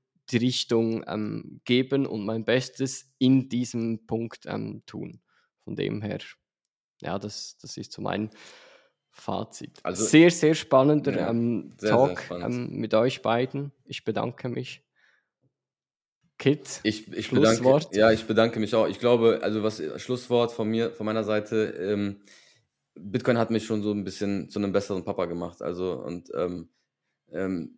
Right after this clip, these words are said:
Speaker 2: ja, das kann ich jetzt schon so sagen. Und, ähm, äh,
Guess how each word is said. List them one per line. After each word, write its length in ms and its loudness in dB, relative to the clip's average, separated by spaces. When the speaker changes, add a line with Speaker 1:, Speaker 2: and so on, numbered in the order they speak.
Speaker 2:
ja, 420 4
das 180 -8
kann 180 -2
ich 80 -6
jetzt 160 -4
schon 160 -4
so 80 -4
sagen. 360 0
Und, 400 -4
ähm, 640 -6
äh, 160 -8